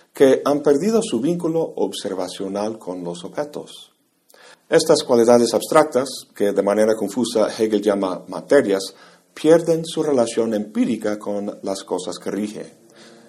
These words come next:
De esta manera, el componente universal permanece como un otro ajeno a lo particular. En otras palabras, la conciencia reconoce a sí misma en las leyes universales, pero no en las cosas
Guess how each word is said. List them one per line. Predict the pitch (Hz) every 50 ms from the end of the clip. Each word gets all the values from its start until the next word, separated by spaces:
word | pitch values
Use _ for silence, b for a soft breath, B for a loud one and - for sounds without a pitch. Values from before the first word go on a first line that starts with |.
| B B -
De | 165
esta | 175 175 175
manera, | 147 139 135 139 143 139 127 113 - - - - - _
el | - 117
componente | 113 - 120 120 123 123 135 139 143 143 151 143
universal | 120 117 110 101 92 98 98 - - 113 120 127 123
permanece | - 110 107 104 104 110 117 117 - 135 127
como | 131 - 110 110 110 110 107
un | - - 110 110 113 113 110 - -
otro | - 123 135 - - 143 143 143 - - -
ajeno | 110 107 - - - 214 208 131 104 107 110 110 - - _
a | - 101
lo | 98 98 92 -
particular. | 95 92 - - 90 85 - 98 98 98 95 85 80 - - _ _ B B B B B B B B B
En | B - 104 107 110 110 110 110 110 -
otras | 101 107 107 104 104 -
palabras, | - 113 113 120 120 117 107 104 - - B B B B B B _ -
la | - 120
conciencia | 233 - 139 120 - - 165 180 175 - 175 160
reconoce | 160 143 135 127 120 123 120 - 123
a | 120
sí | 113 - - 117
misma | 127 151 156 - - - 123 -
en | 104 104
las | 101 98 101 - -
leyes | 120 113 107 104 104 -
universales, | 98 98 90 98 - - - 185 196 147 113 110 - B B B B B B
pero | - 117 117 117
no | 117 120 135 139 147 147
en | 143
las | 139 135 135
cosas | - - 120 113 - - 113 110